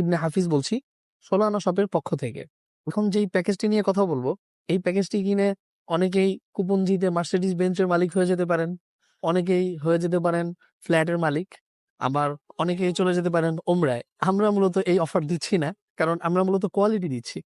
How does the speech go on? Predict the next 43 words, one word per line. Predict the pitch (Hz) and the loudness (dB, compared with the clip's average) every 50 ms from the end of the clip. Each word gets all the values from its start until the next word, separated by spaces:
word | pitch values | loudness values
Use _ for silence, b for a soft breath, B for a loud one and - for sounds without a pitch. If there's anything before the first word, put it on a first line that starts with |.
| b b b b b 160 | b b b b b -2
এগুলো | 160 180 208 220 220 196 | 0 2 2 2 2 0
করতে | 240 202 - 254 226 | -2 0 0 0 0
গেলে | 226 233 226 208 202 | 2 2 2 2 0
দেখা | 196 196 208 208 | 0 0 0 0
গেছে | 214 196 226 220 214 | 0 0 0 0 0
যে | 220 196 | 0 0
আমাদের | 190 196 190 202 196 190 | 0 0 0 0 0 2
কোয়ালিটি | 190 190 196 190 202 180 208 | 2 2 0 0 -2 -2 -2
থেকে | 208 196 208 208 196 190 | 0 2 2 2 2 0
কোনো | - 196 196 190 | 0 0 0 -2
কিছু | 202 - - 220 180 | -2 -2 -2 -2 0
কম | 214 202 214 208 208 | 0 0 2 0 0
বেশি | 180 - 220 185 208 | 0 -2 -2 -2 -2
করেই | 208 208 214 240 254 269 269 226 180 175 | 0 0 0 0 0 0 -2 0 0 0
আমাদের | 180 185 190 185 196 190 - | 0 2 0 0 0 0 0
ওই | 190 208 202 - | 0 -2 -2 -4
টাকাগুলো | 202 175 - 208 196 202 208 208 202 202 | -6 -6 -4 -2 -2 0 0 0 0 0
অ্যারেঞ্জ | 165 175 196 208 202 - - | 0 0 0 0 -2 -2 -2
করতে | 180 156 - 147 135 | -4 -4 -2 -4 -4
হয়। | 131 143 165 214 - _ _ - - | -4 -4 -6 -6 -10 _ _ -8 -4
So | - 185 - - 175 | -4 -2 -2 -2 -2
আমরা | 190 202 202 185 185 | 0 0 0 0 0
ওদিকে | 190 185 220 208 240 233 220 | 0 -2 0 0 0 0 2
না | 214 208 208 | 2 2 2
যেয়ে | 196 214 214 220 202 190 | 2 2 0 0 0 -2
আমরা | 196 196 208 202 190 202 | -2 -2 -2 -4 -4 -4
একেবারে | 202 - 220 214 208 208 208 208 180 147 139 147 | -2 0 0 2 2 2 2 2 0 2 2 2
র | 170 202 214 220 220 190 | 2 4 4 2 2 2
যেই | 202 208 208 208 196 202 | 2 0 0 0 -2 -2
পারফিউম | - 170 160 - 214 208 190 - | -2 -2 0 0 -2 -2 0 2
অয়েলগুলা, | 175 185 202 214 202 202 175 170 208 226 - 170 | 2 2 2 2 2 2 2 2 2 0 -2 -2
আমরা | 170 175 175 - | -2 -2 0 0
সেগুলো | - 208 196 214 208 190 | 0 0 2 2 2 0
আপনাদেরকে | 180 202 180 175 165 170 165 | 0 -2 -2 -2 -2 -2 -2
প্রোভাইড | 180 160 160 160 165 | 0 0 0 0 -2
করার | 156 151 - | -2 -2 -2
চেষ্টা | 180 151 - 143 127 | -2 -2 -2 -4 -4
করছি। | 127 123 - 247 262 b b b b b b b - | -4 -6 -8 -10 -12 b b b b b b b -4
আমাদের | - 175 185 190 208 208 202 196 | -2 -2 0 0 -2 -2 -2 -2
এই | 190 190 180 | -4 -2 0
প্যাকেজটার | 180 175 180 196 185 - 214 196 190 185 | -2 -2 -2 -2 -2 -2 -2 0 0 0
নাম | 180 185 185 | 0 0 0
হচ্ছে | 190 175 - - | -2 -2 -2 -2